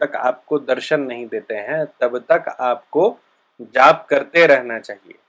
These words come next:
महादेव का, ठीक है, उस शिवलिंग को देखते हुए। और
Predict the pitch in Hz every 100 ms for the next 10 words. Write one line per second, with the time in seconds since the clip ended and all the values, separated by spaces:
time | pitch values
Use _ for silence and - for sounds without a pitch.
0 | _ 107 117 110 104 95 - - _ _
1 | _ 110 - 160 139 - 139 139 131 117
2 | 120 117 175 180 127 - - 107 90 87
3 | 87 _ _ _ _ _ - 110 117 147